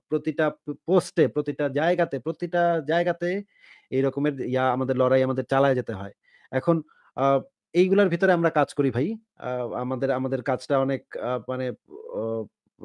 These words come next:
সহজ না। আপনাকে যেটা বোঝাতে চাচ্ছি যে আমরা যে কাজটা করি সেটা, আহ, হয়তো আপনি হয়তো কয়েকটা লাইভ দেখেছেন বা এরকম লাইভ দেখছেন, হয়তো ভাব-,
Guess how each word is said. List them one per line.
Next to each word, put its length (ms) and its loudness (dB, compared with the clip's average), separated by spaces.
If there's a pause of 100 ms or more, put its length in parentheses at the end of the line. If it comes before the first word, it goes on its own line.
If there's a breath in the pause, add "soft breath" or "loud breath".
(140)
সহজ 280 10
না। 80 2
আপনাকে 400 -2
যেটা 180 2
বোঝাতে 300 0
চাচ্ছি 240 -4
যে 100 0
আমরা 200 0
যে 100 -4
কাজটা 300 -6
করি 200 -4
সেটা, 300 -6 (560)
আহ, 260 -2 (520)
হয়তো 240 10
আপনি 280 6
হয়তো 220 6
কয়েকটা 400 4
লাইভ 160 6
দেখেছেন 380 2
বা 140 6
এরকম 260 2
লাইভ 180 4
দেখছেন, 320 0
হয়তো 200 0
ভাব-, 320 0